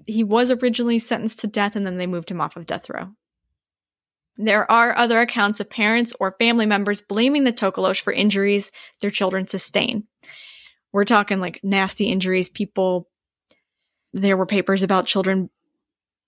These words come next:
going to get x-rays and they are filled with pins. Pins all over their body.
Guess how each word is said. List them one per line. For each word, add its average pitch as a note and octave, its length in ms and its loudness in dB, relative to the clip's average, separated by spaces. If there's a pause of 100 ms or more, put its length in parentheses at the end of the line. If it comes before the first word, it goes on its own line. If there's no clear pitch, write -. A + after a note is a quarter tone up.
(140)
going G3+ 340 2
to G3 380 0
get G3 200 0
x-rays F#3+ 480 0
and F#3 200 -2
they F#3 180 0
are F#3 180 0
filled A3+ 300 2
with C4 200 0
pins. C4 560 -2 (1040)
Pins B3+ 260 2
all B3 180 4
over C4 140 2
their B3+ 100 4
body. F#3+ 360 -2